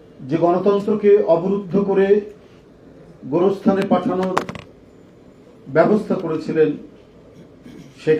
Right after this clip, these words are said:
হাসিনা, সেই গণতন্ত্রকে পুনরুদ্ধার করা, তাকে আবার জীবন্ত করা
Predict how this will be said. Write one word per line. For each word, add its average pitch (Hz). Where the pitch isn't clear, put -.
হাসিনা, 147
সেই 214
গণতন্ত্রকে 170
পুনরুদ্ধার 160
করা, 147
তাকে 156
আবার 156
জীবন্ত 196
করা 123